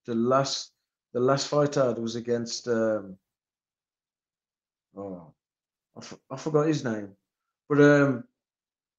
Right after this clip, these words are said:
I think I ended up on the floor, and then the referee jumped in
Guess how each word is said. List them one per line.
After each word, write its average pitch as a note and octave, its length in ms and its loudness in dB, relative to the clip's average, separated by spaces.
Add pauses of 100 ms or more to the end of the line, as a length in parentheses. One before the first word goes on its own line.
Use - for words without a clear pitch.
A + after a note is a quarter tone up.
(300)
I C#3+ 80 -2
think G3 220 2
I G3 120 10
ended F#3+ 180 6
up F#3+ 140 4
on E3+ 100 4
the E3+ 60 2
floor, C#3+ 320 4
and D3+ 80 6
then D#3 140 6
the D3+ 80 6
referee D3+ 400 4
jumped D3 340 0
in C3 200 -4